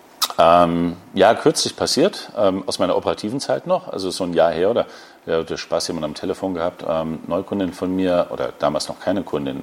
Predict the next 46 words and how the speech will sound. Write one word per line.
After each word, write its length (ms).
ein 100
Interessent 480
von 160
mir 140
mit 160
einem 340
typischen 280
Problem, 420
aus 200
der 100
Nähe 200
von 320
Siegen, 640
ähm, 260
zwei 240
Stunden 440
Fahrzeit 480
von, 520
von 360
Frankfurt 420
in 100
etwa 260
entfernt, 480
und 120
fragte 320
mich, 180
sie 140
hatten, 300
äh, 280
eine 380
Produktionsstätte 720
in 140
Mexiko 580
und 240
haben 240
in 180
Siegen 520
oder 160
in 80
der 100
Nähe 220
von 180
Siegen 240
an 100
ihrem 200
Standort 520